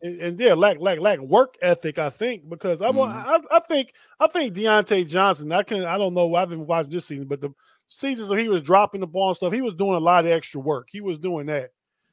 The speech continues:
Speaker 2: Yeah.
Speaker 1: I mean, maybe Pickens is a bad apple just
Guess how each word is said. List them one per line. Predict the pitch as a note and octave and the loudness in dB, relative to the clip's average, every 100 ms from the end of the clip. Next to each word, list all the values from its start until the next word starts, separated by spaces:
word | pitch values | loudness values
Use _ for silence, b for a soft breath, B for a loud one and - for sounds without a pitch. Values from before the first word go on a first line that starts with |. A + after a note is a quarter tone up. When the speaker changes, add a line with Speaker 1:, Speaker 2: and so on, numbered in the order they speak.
| _ | _
Speaker 2:
Yeah. | - A#2+ | -4 -4
Speaker 1:
I | |
mean, | D#3+ D3+ C#3+ _ _ _ _ _ _ E3+ | -4 -8 -12 _ _ _ _ _ _ _
maybe | F3 G3 F#3 | -6 -6 -6
Pickens | A#3+ B3+ G#3 F3+ | -8 -8 -6 -8
is | F3 | -6
a | E3 | -2
bad | F#3 G3 F#3+ | 2 4 4
apple | A3+ A#3 F3+ | 4 2 -6
just | E3 E3+ C#3+ | -10 -12 -14